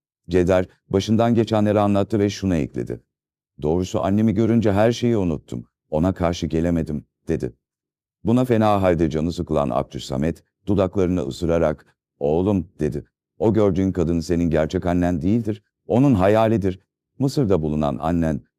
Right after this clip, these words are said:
definenin içinde ne gezer? Benim sözümü dinlemiş olsaydın bu durum başına gelmezdi. Şimdi tam bir yıl beklemek zorundayız. Gelecek yıl aynı günde bir daha oraya gideceksin.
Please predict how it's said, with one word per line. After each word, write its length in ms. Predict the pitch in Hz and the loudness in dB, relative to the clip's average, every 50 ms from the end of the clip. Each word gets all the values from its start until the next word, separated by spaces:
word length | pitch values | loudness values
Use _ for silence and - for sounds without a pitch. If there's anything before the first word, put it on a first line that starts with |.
| _ - | _ -2
definenin 560 | 107 107 104 - 113 113 110 104 107 104 95 | -2 -2 0 0 0 0 2 2 0 0 0
içinde 400 | 76 78 - 101 101 90 85 76 | -2 -4 -4 -4 -2 -2 -2 -2
ne 100 | 71 78 | -2 -2
gezer? 440 | 78 95 87 - - 85 76 69 _ _ _ _ _ _ _ _ - 87 | -2 -4 -4 -4 -4 -4 -4 -6 _ _ _ _ _ _ _ _ -2 0
Benim 240 | 107 120 147 160 | 2 2 4 2
sözümü 360 | 160 - 139 117 123 123 117 104 | 0 0 0 2 2 2 2 2
dinlemiş 340 | 98 92 95 101 98 - | 2 0 0 0 0 0
olsaydın 640 | 92 87 87 85 92 87 87 87 76 80 80 78 - _ _ _ _ 82 | 0 0 0 2 2 2 2 2 0 -2 -4 -4 -6 _ _ _ _ -4
bu 160 | 87 104 95 | -2 0 0
durum 240 | 117 104 110 113 95 | 2 2 2 2 2
başına 320 | 85 85 - 101 95 92 | 2 0 0 0 0 0
gelmezdi. 640 | 85 80 82 80 80 78 78 78 71 62 - 64 - _ _ _ _ _ _ _ | 0 0 0 0 0 0 0 -2 -4 -6 -10 -14 -14 _ _ _ _ _ _ _
Şimdi 320 | - - 92 85 85 - | -6 -2 -2 -2 -2 -2
tam 320 | - 107 120 127 107 80 | 0 0 0 0 0 2
bir 140 | 104 123 123 | 2 2 2
yıl 200 | 117 113 113 92 | 2 2 2 2
beklemek 440 | 98 95 90 101 101 98 104 101 - | 0 0 0 0 -2 -2 -2 -2 -4
zorundayız. 600 | - 104 101 92 87 76 69 62 57 - - - _ _ _ _ _ _ - | -2 -2 -2 0 -2 -2 -4 -6 -8 -10 -16 -20 _ _ _ _ _ _ -2
Gelecek 460 | 82 90 87 90 80 85 87 80 - | 0 2 2 2 2 0 -2 -2 -2
yıl 140 | 80 76 73 - | -4 -6 -4 -2
aynı 280 | - 104 120 131 127 123 | 0 2 2 4 2 2
günde 340 | 110 113 107 98 98 95 85 | 2 2 0 2 0 0 0
bir 120 | 120 98 | 0 0
daha 240 | 104 92 90 85 76 | 0 0 2 2 2
oraya 260 | 78 78 76 73 71 | 2 2 2 0 0
gideceksin. 640 | 64 67 - 78 69 73 73 73 - - 80 76 - | -4 -6 -8 -8 -6 -6 -6 -8 -8 -10 -12 -12 -12